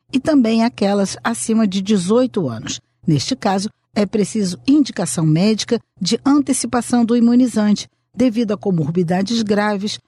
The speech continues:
conforme orientações do Ministério da Saúde. Na próxima sexta-feira, será a vez da faixa etária a partir dos setenta anos e no dia onze de junho poderão ir aos postos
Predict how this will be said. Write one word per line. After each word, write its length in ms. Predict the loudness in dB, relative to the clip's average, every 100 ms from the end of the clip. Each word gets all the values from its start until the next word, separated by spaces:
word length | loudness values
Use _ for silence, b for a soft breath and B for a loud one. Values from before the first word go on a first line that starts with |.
| _
conforme 600 | 0 0 0 0 2 0 -2 -2
orientações 840 | 0 2 0 0 -2 0 2 2
do 100 | 4
Ministério 580 | 6 4 2 0 0 0
da 160 | -2
Saúde. 520 | -2 -4 -4 -6 -10 -18 _ _ _
Na 140 | -4 0
próxima 400 | 0 0 0 -2
sexta-feira, 720 | -2 0 -2 0 0 0 -4 _
será 340 | -6 -4 -2 -2
a 40 |
vez 240 | 0 0 0
da 100 | -2
faixa 300 | -2 -2 -4
etária 340 | -2 -2 -2
a 20 |
partir 540 | -2 -6 -6 -6 -2 0
dos 160 | -2
setenta 440 | 0 -2 0 0 0
anos 420 | 2 0 -2 -8 _ _ -2
e 120 | 2
no 100 | 2
dia 220 | 2 0 0
onze 300 | 0 2 0
de 160 | 2 4
junho 260 | 4 2 -2 _ -4
poderão 460 | 0 2 2 2
ir 100 | 2
aos 220 | 0 0 -2
postos 560 | 0 0 -2 -6 -8